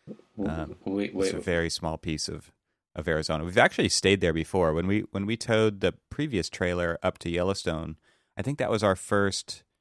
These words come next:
Speaker 2: because of the time that we started driving, it was later in the day already. So we stopped in Mesquite, which is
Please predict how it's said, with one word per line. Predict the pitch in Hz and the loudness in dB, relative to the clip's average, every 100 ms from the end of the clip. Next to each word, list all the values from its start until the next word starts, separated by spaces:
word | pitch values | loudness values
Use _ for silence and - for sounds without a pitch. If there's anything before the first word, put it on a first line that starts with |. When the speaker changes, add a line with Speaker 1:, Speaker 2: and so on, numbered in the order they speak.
| _ _ _ _ | _ _ _ _
Speaker 2:
because | 101 - 110 | -2 2 2
of | 101 | 4
the | 90 | 0
time | - 85 92 | 0 0 0
that | 78 | 0
we | 82 | -4
started | - 80 78 82 | -2 0 0 -2
driving, | 76 76 78 82 85 | -4 -2 -2 -4 -6
it | - | -6
was | 78 | -6
later | 73 76 78 78 | -4 -4 -2 -4
in | 78 | -4
the | 76 | -6
day | 73 76 78 | -4 -4 -4
already. | 82 82 85 | -4 -4 -4
So | - 90 | -2 -2
we | 82 | -2
stopped | 82 - 92 - | -2 0 0 0
in | 85 80 | -2 -2
Mesquite, | 78 - - 101 85 - | 0 0 0 -2 -4 -6
which | 87 85 85 | -6 -6 -4
is | 78 | -4